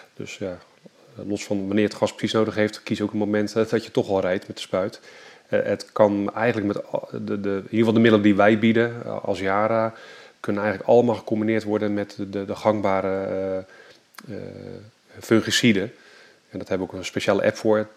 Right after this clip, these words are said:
Tank Mixit heet het. Eh, je kan dat terugvinden op onze website. Ja, dan kan je het gewoon invoeren wat je van plan bent te gaan spuiten. En dan hebben wij al lang in het verleden een keer uitgeprobeerd of dat, eh, wel of niet gaat klonteren en, en, en, eh,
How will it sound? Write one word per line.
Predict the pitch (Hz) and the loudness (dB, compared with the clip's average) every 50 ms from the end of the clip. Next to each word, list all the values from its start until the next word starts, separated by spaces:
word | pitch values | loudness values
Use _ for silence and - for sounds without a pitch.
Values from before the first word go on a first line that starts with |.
| _ _ _ | _ _ _
Tank | - 117 107 107 104 - - | 2 2 2 2 0 -6 -6
Mixit | 101 101 107 104 - - 107 107 107 - - - - _ | -4 -4 -4 -2 -2 -2 -2 -4 -4 -6 -12 -16 -18 _
heet | - - 104 107 107 | -8 -4 -4 -2 -2
het. | - 107 - - - - _ _ - | -4 -6 -8 -10 -20 -20 _ _ -16
Eh, | 117 95 92 95 | -14 -14 -12 -12
je | 90 | -12
kan | - - 92 | -10 -8 -8
dat | 90 - | -8 -8
terugvinden | - - - - - 95 92 | -8 -8 -6 -6 -6 -6 -6
op | - 95 | -6 -6
onze | 92 85 87 | -8 -6 -4
website. | 101 107 - - 110 104 101 104 - - - - - - - - - - _ | -4 -4 0 2 2 2 2 0 -4 -10 -20 -20 -20 -20 -20 -20 -20 -20 _
Ja, | - - 95 90 | -4 -2 0 0
dan | 92 | 0
kan | 87 - 95 | 2 2 2
je | - | 2
het | - 92 | 2 0
gewoon | 95 92 95 | 0 0 0
invoeren | 98 101 90 95 98 98 95 | 0 -2 -2 -2 -2 -2 -2
wat | 87 95 - - | -2 -4 -6 -8
je | - | -10
van | - 98 90 - | -8 -6 -2 0
plan | 117 104 95 | 2 2 2
bent | 92 90 | 0 -4
te | 87 | -6
gaan | 90 90 | -6 -8
spuiten. | - - - 98 95 92 90 - 92 87 - - - - - - - _ | -2 2 4 4 4 4 2 0 -6 -8 -10 -12 -20 -20 -20 -20 -16 _
En | - 92 | -6 -6
dan | 95 92 | -2 0
hebben | 95 95 90 92 | 0 2 2 2
wij | 92 92 | 2 4
al | 92 95 | 4 4
lang | 95 95 | 2 2
in | 98 | 2
het | 98 95 - | 0 -2 -2
verleden | - 104 98 98 | 0 0 0 0
een | 92 | -2
keer | - 101 101 | -2 0 0
uitgeprobeerd | 98 104 - - 107 101 92 101 101 98 - | 0 0 0 -2 -4 -2 0 0 -2 -2 -2
of | 110 104 - | -6 -6 -2
dat, | 110 - - - - | -2 -2 -2 -4 -4
eh, | 104 101 98 98 95 | -2 -2 0 0 0
wel | 98 107 107 | 2 2 2
of | 101 - | 2 2
niet | 110 107 - | 0 -2 -2
gaat | - - - - | -4 -12 -12 -6
klonteren | - - 110 107 107 - 107 104 101 104 | -2 0 0 0 0 0 0 -2 -2 -2
en, | - 104 101 - | -4 -6 -8 -6
en, | 110 104 101 - | -6 -8 -8 -8
en, | - 101 101 101 | -8 -8 -8 -8
eh, | 104 104 101 101 101 101 104 104 107 107 - - | -8 -8 -8 -8 -10 -10 -10 -12 -14 -16 -18 -20